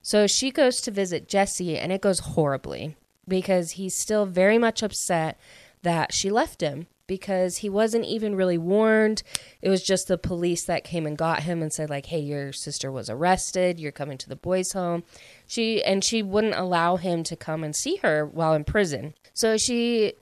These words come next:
he's very, very angry, which is completely understandable. He's like, he basically tells her straight up, like, "I don't wanna see you. I don't want anything to do with you. You left me,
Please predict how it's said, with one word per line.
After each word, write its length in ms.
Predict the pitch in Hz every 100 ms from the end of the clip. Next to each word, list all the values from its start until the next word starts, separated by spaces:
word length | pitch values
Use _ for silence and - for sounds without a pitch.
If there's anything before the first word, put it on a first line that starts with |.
| - 202
he's 240 | 208 262 220
very, 340 | 214 220 196
very 320 | 175 160 151
angry, 360 | 98 135 - -
which 220 | - 196
is 120 | 233 220
completely 720 | - 269 - 349 381 - 160
understandable. 920 | 147 143 - 117 95 - 71 104 196 -
He's 320 | 220 233 226
like, 220 | 233 214 196
he 80 |
basically 540 | 226 233 226 - 208 202 -
tells 280 | - 180 180
her 100 | 185
straight 340 | - - 180
up, 240 | 202 175 -
like, 200 | 156 - -
"I 160 | 160
don't 120 | 196 226
wanna 180 | 254
see 180 | 254 -
you. 240 | 143 143 151
I 120 | 151
don't 120 | 180 208
want 240 | 185 185 -
anything 400 | 180 190 202 208
to 60 | 208
do 160 | 165
with 160 | 147 -
you. 80 | 151
You 260 | 160 208
left 520 | 208 160 160 156 -
me, 440 | 156 180 160 135